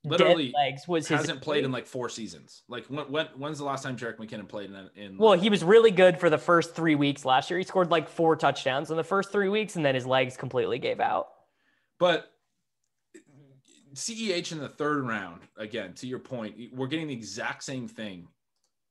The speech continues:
Speaker 1: almost the exact same thing. We do have some new information, whatever, but it's not that bad,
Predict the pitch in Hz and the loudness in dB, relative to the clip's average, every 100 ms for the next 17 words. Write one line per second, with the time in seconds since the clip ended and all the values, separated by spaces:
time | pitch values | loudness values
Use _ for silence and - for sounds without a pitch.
0 | - 139 151 143 131 113 117 110 113 113 | -10 -6 -4 -6 -8 -12 -10 -10 -10 -10
1 | 120 110 123 127 139 151 135 131 120 123 | -12 -14 -12 -4 -2 -2 -4 -8 -10 -12
2 | 110 110 110 107 107 101 101 123 113 92 | -12 -12 -10 -12 -12 -12 -6 -6 -8 -10
3 | 101 - 107 - 110 131 - 98 110 - | -12 -12 -14 -12 -12 -12 -14 -12 -12 -12
4 | 101 98 69 - | -12 -10 -12 -16